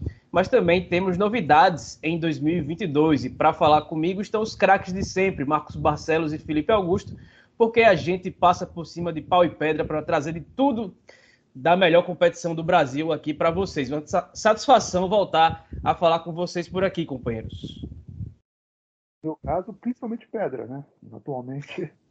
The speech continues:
Speaker 2: <laughs> esse é o meu problema. Mas bom demais estar de volta aqui com a quarta categoria pra falar sobre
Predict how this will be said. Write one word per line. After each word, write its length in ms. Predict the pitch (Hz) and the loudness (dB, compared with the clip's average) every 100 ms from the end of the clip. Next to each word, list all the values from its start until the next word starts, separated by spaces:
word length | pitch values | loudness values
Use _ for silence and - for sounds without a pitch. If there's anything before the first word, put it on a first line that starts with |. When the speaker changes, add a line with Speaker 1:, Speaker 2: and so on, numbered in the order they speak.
| _ | _
Speaker 2:
<laughs> 240 | _ _ | _ _
esse 480 | 131 127 117 - - | -8 -8 -8 -2 0
é 140 | 160 170 | 0 0
o 60 | |
meu 160 | 156 156 | -2 -2
problema. 540 | 165 170 151 113 107 - _ _ _ - - _ | 0 2 2 0 -8 -16 _ _ _ -20 -20 _
Mas 400 | 110 101 101 104 _ | -8 -6 -6 -10 _
bom 420 | - - 95 - 131 | -20 -20 -18 -10 -6
demais 300 | 135 127 127 | 0 0 0
estar 160 | 143 | -2
de 100 | 123 | -4
volta 380 | 117 113 123 120 | 0 2 2 0
aqui 220 | 110 120 | -8 -10
com 100 | 113 | -12
a 40 | - | -6
quarta 200 | 113 - | -6 -6
categoria 500 | - 107 107 127 151 | -12 -8 -4 0 0
pra 120 | 131 | 0
falar 240 | - 117 | -2 -2
sobre 400 | 113 117 113 104 | -2 -2 -2 -4